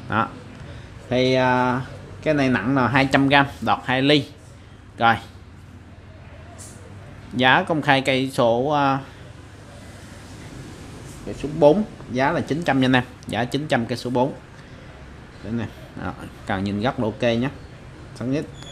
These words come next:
carbon. Tiếp theo cây số năm. Cây số năm lên cho mọi người là một cây cần Micrograph. Thì, à, cây này chuyên cho anh em, à, chắc đánh lốc. Đây, đánh lốc rồi.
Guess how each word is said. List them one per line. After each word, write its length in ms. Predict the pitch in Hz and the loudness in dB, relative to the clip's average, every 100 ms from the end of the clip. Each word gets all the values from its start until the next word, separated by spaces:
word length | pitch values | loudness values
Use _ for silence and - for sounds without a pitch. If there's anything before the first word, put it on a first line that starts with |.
| - | -14
carbon. 320 | - 123 127 - - - - - - - - - - - - - - - - - - - - - - - - - - | -4 0 0 0 -6 -8 -18 -16 -16 -18 -20 -18 -18 -18 -14 -14 -14 -16 -16 -16 -16 -16 -16 -16 -16 -16 -16 -18 -10
Tiếp 100 | 147 - | -8 -2
theo 180 | 160 143 | 0 0
cây 120 | 143 | 0
số 140 | 156 | 0
năm. 160 | 175 156 - - - | 2 2 -2 -16 -6
Cây 100 | 147 | -2
số 120 | 139 | 0
năm 260 | 170 151 151 | 2 2 4
lên 200 | 147 143 | 4 4
cho 60 | 147 | 4
mọi 160 | 143 | 4
người 160 | 135 120 | 4 4
là 60 | |
một 140 | 117 107 | 2 0
cây 120 | - 131 | -2 -4
cần 300 | 113 113 113 | -2 -2 2
Micrograph. 600 | 120 131 127 139 143 - - - - - | 2 4 2 4 2 2 -4 -16 -8 0
Thì, 200 | 113 117 | 2 6
à, 380 | 113 117 113 113 | 6 6 4 0
cây 120 | - 131 | 0 0
này 260 | 123 117 - | 2 0 -2
chuyên 160 | 139 131 | 0 2
cho 60 | |
anh 80 | 127 | 2
em, 220 | 127 131 | 2 2
à, 340 | 131 123 123 127 - | 4 4 2 0 -4
chắc 100 | 151 - 127 | -6 -6 -4
đánh 180 | 135 | 0
lốc. 260 | 143 175 - - - - - - - - - - - - | 2 0 -2 -12 -14 -14 -14 -14 -14 -12 -14 -14 -14 -6
Đây, 120 | 107 - - | -4 -4 -4
đánh 160 | 120 | -2
lốc 240 | 127 147 | 0 0
rồi. 80 | - | -2